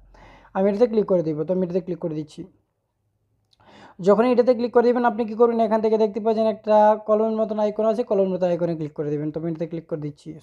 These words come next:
সরি আমার এখানে চলে গেছে অন্য জায়গায়। তো আমি কলমের মতন আইকনে ক্লিক করে দিলাম। যখনই কলমের মতন আইকনে ক্লিক করে দিবেন আপনার সামনে একটা ইন্টারফেস চলে আসবে। আপনি কী করবেন, এখান থেকে দেখতে পাচ্ছেন অ্যাডভান্স সেটিং একটা অপশন আছে, অ্যাডভান্স সেটিংয়ে আপনি ক্লিক করে দেবেন।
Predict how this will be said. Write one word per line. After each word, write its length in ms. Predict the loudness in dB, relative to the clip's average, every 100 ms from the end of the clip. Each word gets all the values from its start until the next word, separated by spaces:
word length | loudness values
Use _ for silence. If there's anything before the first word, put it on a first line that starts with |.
| -6
সরি 200 | 0 2
আমার 180 | 2 -2
এখানে 220 | -2 -6
চলে 140 | -6 -6
গেছে 200 | -4 -4
অন্য 160 | -4
জায়গায়। 240 | -4 -4 -6 _ _ _ _ _ _ 0
তো 80 | 0
আমি 100 | 4
কলমের 340 | 4 4 0
মতন 200 | 0 2
আইকনে 360 | 2 2 -2 -4 -8
ক্লিক 160 | -6 -2
করে 180 | -2 -4
দিলাম। 220 | -8 -12 _ _ _ _ _ _ _ -4
যখনই 320 | 0 2 2
কলমের 400 | 4 4 4 2
মতন 120 | 4
আইকনে 340 | 2 2 0 -2
ক্লিক 200 | -6 0
করে 140 | 0
দিবেন 180 | 0 -2
আপনার 200 | -2 -4
সামনে 320 | -2 -2 -4
একটা 140 | -4
ইন্টারফেস 300 | -6 -4 -4
চলে 180 | 0 2
আসবে। 180 | 2 2
আপনি 180 | 0 -4
কী 120 | 0
করবেন, 240 | 2 2
এখান 220 | 0 0 0
থেকে 140 | 0
দেখতে 240 | 0 -2
পাচ্ছেন 280 | -2 -2 0
অ্যাডভান্স 440 | -2 0 0 -2 -4
সেটিং 260 | -4 -4
একটা 160 | -2 -2
অপশন 220 | -2 -4
আছে, 140 | 0
অ্যাডভান্স 300 | 0 0 -4
সেটিংয়ে 240 | -4 -4 -6
আপনি 200 | -6 -8
ক্লিক 200 | -8 -8
করে 200 | -6 -6
দেবেন। 260 | -6 -10